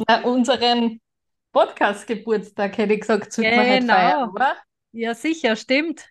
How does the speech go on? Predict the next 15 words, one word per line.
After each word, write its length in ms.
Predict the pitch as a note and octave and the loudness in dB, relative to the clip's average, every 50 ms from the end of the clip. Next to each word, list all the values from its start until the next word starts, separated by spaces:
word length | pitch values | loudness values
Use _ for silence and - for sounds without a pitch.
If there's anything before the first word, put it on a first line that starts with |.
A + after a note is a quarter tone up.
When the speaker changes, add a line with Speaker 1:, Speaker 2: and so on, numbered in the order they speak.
| _ - | _ 0
Speaker 2:
Jetzt 40 | - | 2
hast 120 | C4+ A#3+ | 2 2
du 80 | - D4 | 4 2
mich 80 | B3+ | 2
voll 180 | - C#4 B3 A#3+ | 4 4 4 4
Speaker 1:
Ein 60 | A3 | 4
Speaker 2:
überrascht. 220 | G#3+ A3+ G#3 F#3+ G#3+ | 4 4 6 4 4
Ich 100 | G3+ G#3 | 4 2
Speaker 1:
Jahr. 80 | G3+ | 2
Speaker 2:
hab 80 | G3+ G#3 | 0 0
gar 120 | G3+ - | -2 0
keinen 180 | - D4+ C#4 - | 0 -2 -2 -2
Kuchen 360 | - D#4 D#4+ D#4 D#4+ D4+ C4+ | -2 -2 -4 -2 -4 -6 -6
vorbereitet. 680 | - B3+ A#3 A3 A#3 A3+ G#3 G3+ G#3 - A3 G#3 F#3+ _ | -4 -4 -4 -2 -2 -4 -4 -4 -6 -6 -10 -12 -12 _
Speaker 1:
<laughs> 40 | _ | _